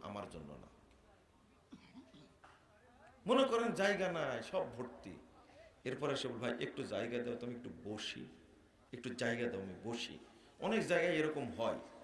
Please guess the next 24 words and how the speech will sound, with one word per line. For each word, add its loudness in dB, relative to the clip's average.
বহু 8
মানুষ 2
জায়গা 2
নেয়। -8
আমি 8
তবুও 12
বলি, 8
ওখানেই 12
বসেন 4
আপনি, -2
বসে 2
অন্তত -4
ফজিলতটা -4
নিন। -8
আপনি -16
বসতেই 0
হবে। -10
অস্ট্রেলিয়া 2
থেকে -2
এক 0
ভাই -2
ফোন -6
দিয়ে -6
বলছেন -10